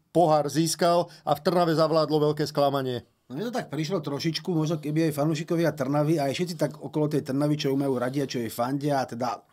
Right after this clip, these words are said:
Speaker 2: aj samotní Trnavčania, hráči a Real tým a funkcionári, ako keby už tak niekde si trochu mysleli, že už ten hat-trick majú.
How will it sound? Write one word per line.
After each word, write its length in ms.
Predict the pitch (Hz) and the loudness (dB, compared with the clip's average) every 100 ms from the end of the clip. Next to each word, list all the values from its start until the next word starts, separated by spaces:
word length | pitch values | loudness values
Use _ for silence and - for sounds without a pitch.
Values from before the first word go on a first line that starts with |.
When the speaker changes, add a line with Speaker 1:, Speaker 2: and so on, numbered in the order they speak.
| - | -4
Speaker 2:
aj 240 | 127 131 | 0 0
samotní 480 | - 135 143 143 117 | 2 2 0 -2 -4
Trnavčania, 560 | - 131 139 135 131 | -2 0 2 2 0
hráči 480 | 117 117 131 139 139 | 0 0 0 0 0
a 160 | 113 92 - _ 110 | -2 -4 -12 _ -6
Real 400 | 120 139 151 143 | 2 4 4 2
tým 240 | 143 139 | 0 0
a 240 | 135 117 104 | 0 0 -4
funkcionári, 560 | - 151 156 165 175 151 - - - - - | -2 -2 2 4 4 0 -10 -20 -20 -20 -6
ako 240 | 170 220 | 0 0
keby 240 | 240 208 214 | 4 4 4
už 160 | 196 170 | 0 2
tak 220 | 214 208 - - 120 | 0 -2 -14 -20 -12
niekde 300 | 151 170 196 | -2 0 2
si 160 | 214 175 | 0 0
trochu 260 | 151 202 202 | 2 4 4
mysleli, 340 | 151 151 180 | 2 4 4
že 140 | 180 165 | 4 4
už 100 | 160 | 2
ten 140 | 190 | 2
hat-trick 400 | 156 165 175 151 - _ _ _ - | 2 2 0 -2 -16 _ _ _ -8
majú. 400 | 135 127 101 78 | -2 0 -2 -8